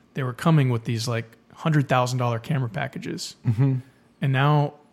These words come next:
Speaker 1: people wanna pay for an Arri Alexa camera package, you know, five hundred dollars a day with super speeds.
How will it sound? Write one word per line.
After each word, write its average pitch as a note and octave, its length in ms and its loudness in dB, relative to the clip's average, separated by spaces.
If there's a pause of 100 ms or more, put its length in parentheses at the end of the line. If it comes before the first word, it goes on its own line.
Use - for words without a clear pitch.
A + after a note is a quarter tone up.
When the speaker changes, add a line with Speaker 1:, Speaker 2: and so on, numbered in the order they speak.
(120)
Speaker 1:
people D3 260 0
wanna C3+ 200 2
pay B2 480 0
for B2 220 -4
an A2 60 -4
Arri B2 280 0
Alexa A#2 380 -2
camera B2+ 320 -6
package, A2+ 520 -8 (340)
you C3 80 -6
know, A#2 100 -6
five A#2+ 240 -2
hundred A2+ 220 -6
dollars A2 280 -4
a A#2 60 -8
day A#2+ 300 -6 (400)
with C3+ 100 -6
super - 300 0
speeds. - 500 -10